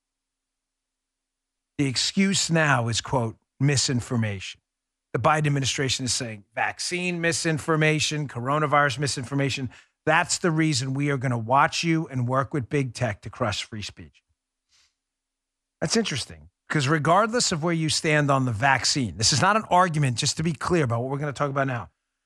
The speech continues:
Forget about pro or anti-vaccine. It's not what I'm talking about now. The Biden administration's point now is if you go on Facebook and say anything negative about the vaccine, we will work with Facebook to crush you.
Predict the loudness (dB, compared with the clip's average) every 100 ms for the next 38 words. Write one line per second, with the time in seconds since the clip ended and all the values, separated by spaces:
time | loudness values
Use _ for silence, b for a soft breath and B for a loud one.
0 | _ -2 2 2 4 4 4 0 2 4
1 | 6 4 -2 -2 -2 -2 -4 0 0 2
2 | 0 2 4 2 4 2 4 2 4 4
3 | 2 0 -4 _ _ _ _ _ _ -6
4 | 2 4 4 2 2 2 0 2 2 2
5 | 0 -2 -4 0 2 2 0 2 4 4
6 | 2 -4 -12 _ _ 0 2 0 2 2
7 | 4 4 4 4 2 0 0 0 -2 0
8 | 2 2 2 2 2 2 2 2 2 2
9 | 0 0 2 2 2 2 2 2 0 0
10 | 0 0 0 2 2 2 0 -2 0 0
11 | 0 0 -2 -2 0 2 2 0 -8